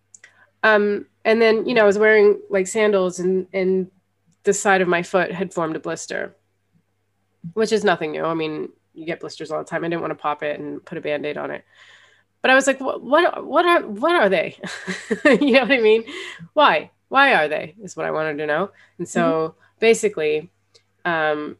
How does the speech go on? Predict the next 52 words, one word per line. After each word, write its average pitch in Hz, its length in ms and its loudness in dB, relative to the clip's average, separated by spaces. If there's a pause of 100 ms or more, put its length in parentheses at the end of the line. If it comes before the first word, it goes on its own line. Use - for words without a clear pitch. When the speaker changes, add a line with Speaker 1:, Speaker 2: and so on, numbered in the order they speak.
(120)
Speaker 1:
because 208 200 -2
there's 196 160 2
so 226 140 4
much 202 180 4
fri-, - 220 -2
I - 40 4
mean, 214 120 8
there's, 202 180 4
obviously 208 380 4
there's 160 100 0
different - 260 -6
kinds 160 200 -4
of 135 60 -10
blisters. 147 280 -6
I 165 40 -2
wanted 160 180 -2
to 151 80 -6
know 156 120 0
about 147 180 0
mine, 143 380 -2
which 170 160 -8
was 160 120 -8
the 175 80 -6
friction 151 480 -4
one. 143 240 -6 (160)
So - 120 0
I 175 40 4
got 165 180 2
it 156 60 -4
because 160 240 -4
Speaker 2:
Yeah. 160 80 -6
Speaker 1:
of 131 60 -12
the 151 60 -8
friction. 147 500 -6 (440)
And 180 160 0
basically 190 600 2 (100)
to, 180 300 0 (200)
to 196 120 0
keep 226 340 -6
the 226 100 2
skin 185 600 2 (840)
from 175 360 0
further 180 500 2
harm 160 520 0
and 175 300 0
to 180 60 -12
protect 180 440 -6
it 190 120 -2
while 165 260 0
it 160 100 -6
heals 170 360 -6
itself, 226 600 -4